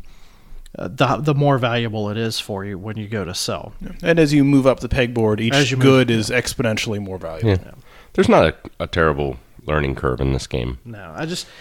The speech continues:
Speaker 1: I find that to be pretty interesting. There, there
Speaker 2: It
Speaker 1: are
Speaker 2: is.
Speaker 1: games that do it, uh, in a similar fashion, but y-, the use of the pegboard was, um, all right, I'm gonna step, take a step back. This was one of the early Kickstarters.
Speaker 2: Oh, really?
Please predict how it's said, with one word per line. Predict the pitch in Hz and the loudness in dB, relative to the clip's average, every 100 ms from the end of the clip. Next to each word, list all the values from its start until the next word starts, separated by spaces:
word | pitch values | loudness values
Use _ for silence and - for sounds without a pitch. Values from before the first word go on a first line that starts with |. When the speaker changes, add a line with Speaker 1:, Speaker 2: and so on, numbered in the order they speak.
| - - | -8 -2
Speaker 1:
I | 165 | 0
find | 208 214 | 2 4
that | 190 170 | 2 0
to | 175 | -4
be | 147 135 | -2 -2
pretty | - 147 131 | -4 -4 -4
interesting. | 123 131 147 139 | -6 -8 -6 -4
There, | 143 143 - - | -2 -2 -4 -10
there | - 165 175 | -2 4 6
Speaker 2:
It | |
Speaker 1:
are | |
Speaker 2:
is. | 196 | 6
Speaker 1:
games | 214 208 180 | 6 6 4
that | 175 | 2
do | 156 156 | 4 4
it, | 170 147 - - | 4 0 -4 -4
uh, | 147 131 127 117 92 - 156 | -2 0 0 0 -4 -8 -8
in | 139 | -6
a | |
similar | 123 - 160 156 135 | -2 0 2 2 2
fashion, | 147 139 123 151 143 | 2 2 0 -2 0
but | 127 110 - - - - 143 | 0 -2 -6 -20 -20 -10 -6
y-, | 127 | -2
the | 147 | 0
use | 143 208 - | 2 0 2
of | 160 | 0
the | 135 | 0
pegboard | 170 156 139 147 147 147 | 0 0 2 2 4 2
was, | 123 120 110 110 - _ _ _ - | 0 -2 -2 -8 -14 _ _ _ -12
um, | 123 110 104 87 127 170 - _ _ - | -6 -4 -4 -4 -6 -8 -14 _ _ 0
all | |
right, | 156 - - - - | 0 -2 -14 -14 -4
I'm | |
gonna | 185 143 | -2 0
step, | - 147 - - | 0 -2 -2 -6
take | 143 | -4
a | 120 | -2
step | - 120 | -2 0
back. | 120 - - - - - | 0 -2 -10 -16 -18 -16
This | 123 120 170 - | -4 2 2 2
was | 165 147 127 120 117 - | 2 4 4 0 -4 -8
one | 135 131 | -4 -2
of | 131 | -2
the | 120 113 | -2 -6
early | 123 123 117 | -6 -6 -6
Kickstarters. | - 127 - 113 98 80 - 127 - - - - - | -8 -6 -6 -4 -6 -8 -10 -8 -10 -10 -20 -4 4
Speaker 2:
Oh, | 131 | 4
really? | 113 190 120 | 6 4 4